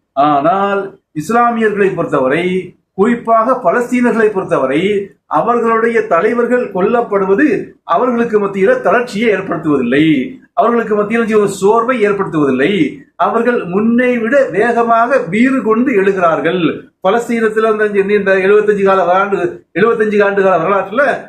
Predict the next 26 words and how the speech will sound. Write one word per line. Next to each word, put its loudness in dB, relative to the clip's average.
நம்ம 0
இதைத்தான் 0
பார்க்கிறோம். 0
பல்வேறு 2
கட்டங்களில் -2
பல 0
தலைவர்களை 0
இஸ்ரேல் -2
கொண்டிருக்கிறது. 0
ஆனா 0
அங்கே -2
அந்த 0
போராட்டம் -2
நின்று 0
விடவில்லை. 0
அந்த 0
அங்கிருந்து 0
அந்த -2
போராட்டம் -2
முன்பை 0
விட 2
பலமாக, 0
வலுவாக 0
இருந்திருக்கு, 0
உருவெடுத்திருக்கிறது, 0
வளர்ந்திருக்கிறது. 0